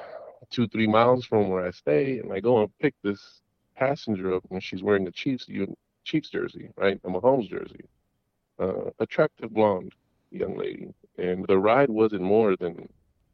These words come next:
seven minutes from her location to where she resided, which happened to be right down the street from my, from my apartment. So I just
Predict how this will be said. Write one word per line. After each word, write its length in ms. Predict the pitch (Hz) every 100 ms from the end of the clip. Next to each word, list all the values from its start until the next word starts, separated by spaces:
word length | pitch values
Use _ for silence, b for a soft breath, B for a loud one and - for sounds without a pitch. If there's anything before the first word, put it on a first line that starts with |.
| _
seven 400 | - 107 101 95
minutes 380 | 98 113 107 - -
from 220 | 98 87
her 200 | - 110
location 640 | 101 98 104 90 - 95 90 _
to 360 | 98 104 - 110 _ _ _ _ _ _ _ -
where 200 | - 92
she 160 | -
resided, 440 | 85 87 101 127 90
which 300 | 87 - -
happened 260 | 110 107 98
to 60 | 90
be 260 | 101 98 - _ _ -
right 280 | 95 110 87
down 200 | 101 98
the 80 | 82
street 340 | - 135 123 _
from 180 | - 98
my, 120 | - - _ _ _
from 120 | - -
my 60 |
apartment. 440 | - - 131 107 - _ _ _ _ _ _
So 480 | - 101 98 92 92
I 40 |
just 320 | 101 107 -